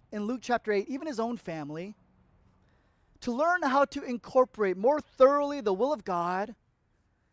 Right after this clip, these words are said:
and the ultimate and eternal and spiritual family of Christ into their lives. So when Jesus says, "Whoever does the will of my Father in heaven is my brother and my mother,"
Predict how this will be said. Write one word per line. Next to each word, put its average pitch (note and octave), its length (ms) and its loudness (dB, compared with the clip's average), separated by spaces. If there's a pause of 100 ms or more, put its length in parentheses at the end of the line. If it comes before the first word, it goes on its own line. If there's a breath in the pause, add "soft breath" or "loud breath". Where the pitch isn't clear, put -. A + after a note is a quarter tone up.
(320)
and G#3+ 140 -4
the G#3+ 180 -6
ultimate C#4 580 2 (760)
and G#3 120 -4
eternal B3+ 520 -2
and G#3+ 100 -4
spiritual A#3 840 0
family G3+ 400 -6
of F#3+ 100 -8
Christ E3 340 -8
into D#3+ 200 -14
their D3 160 -12
lives. G2+ 480 -16 (2000 soft breath)
So - 140 -4
when B3 100 2
Jesus D#4+ 280 -2
says, B3 280 6
"Whoever C#4+ 240 4
does C#4+ 160 0
the A#3+ 80 -2
will A3+ 160 8
of B3 80 6
my A3+ 120 6
Father G#3+ 360 6
in F#3+ 80 -4
heaven G3+ 240 0
is E3+ 80 -8
my E3+ 100 2
brother D#3 340 0
and F#3 140 -2
my D#3+ 140 -2
mother," F3+ 500 2